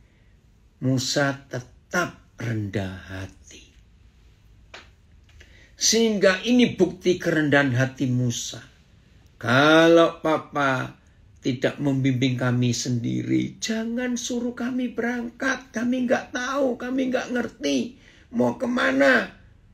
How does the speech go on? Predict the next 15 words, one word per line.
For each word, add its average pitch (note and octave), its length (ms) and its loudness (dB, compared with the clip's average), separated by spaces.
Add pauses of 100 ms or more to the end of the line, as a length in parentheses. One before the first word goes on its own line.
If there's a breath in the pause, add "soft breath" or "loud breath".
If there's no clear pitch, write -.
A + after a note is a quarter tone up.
(220)
dan A#2 400 2
bagaimana." A#3+ 960 2 (220)
Woi, C3 320 -2
dari B2 240 0
Maluku B2 560 0
Barat B2+ 320 4
Daya, C#3 720 4 (320 soft breath)
puji D3+ 400 -10
Tuhan, E3+ 480 2 (720)
sangat B2+ 480 -4
diberkati. C#3+ 1040 -2 (320 soft breath)
Terima B2 240 -4
kasih C3+ 400 -4
Tuhan, E3 400 2
sinyal C#3+ 560 -2